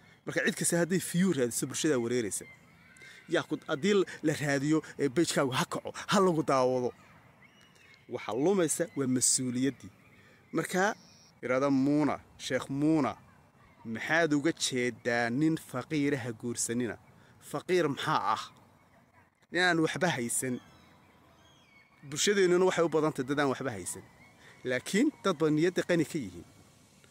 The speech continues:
Waxa weeyaan, een, wax hayntuna haddee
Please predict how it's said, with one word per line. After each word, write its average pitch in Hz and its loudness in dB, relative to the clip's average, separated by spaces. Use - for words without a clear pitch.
Waxa - -8
weeyaan, 165 4
een, 117 2
wax 165 2
hayntuna 165 0
haddee 220 2